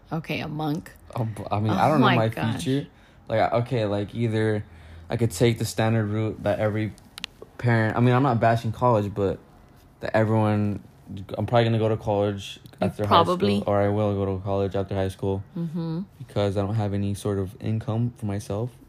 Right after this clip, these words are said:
Speaker 2: yet. Um, and I'm still waiting for my YouTube to blow up. That's gonna happen soon. So that's
Speaker 1: Oh, let's talk about that a little bit.
Speaker 2: What?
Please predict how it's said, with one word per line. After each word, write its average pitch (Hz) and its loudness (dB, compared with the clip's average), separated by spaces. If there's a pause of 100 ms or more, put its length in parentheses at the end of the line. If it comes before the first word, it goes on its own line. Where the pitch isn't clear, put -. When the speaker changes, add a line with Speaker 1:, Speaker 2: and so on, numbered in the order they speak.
(120)
Speaker 2:
yet. 107 -8 (680)
Um, 101 -2 (1000)
and 107 0
I'm 104 2
still 113 0
waiting 107 2
for - -8
my 101 -2
YouTube 98 -6
to 101 -12
blow 101 0
up. 120 -6 (140)
That's 98 -6
gonna 98 -6
happen 98 -6
soon. 101 -6 (440)
So - -20
that's 107 0 (220)
Speaker 1:
Oh, 214 4
let's 240 4
talk 311 0
about 240 4
that 214 6
a 208 4
little 196 4
bit. 170 0 (280)
Speaker 2:
What? 104 -2